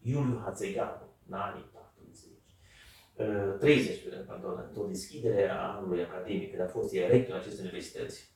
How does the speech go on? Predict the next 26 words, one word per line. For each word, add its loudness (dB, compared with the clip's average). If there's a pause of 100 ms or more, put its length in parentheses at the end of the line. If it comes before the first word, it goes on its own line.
da? -8 (800)
La 0
vremea 10
respectivă, -6 (420)
denumire, -6 (640)
ă, 6
în 6
discursul 2
tău 0
de, 2
de, 2
de -8
început, -8
așa -4
spunea: -12 (100)
„Noi, 4 (280)
aici, -10
în -6 (100)
alma -2
mater, -6 (840)
a -14
noastră, -6 (460)
clădim -6
mai -4
întâi -8
caracter -20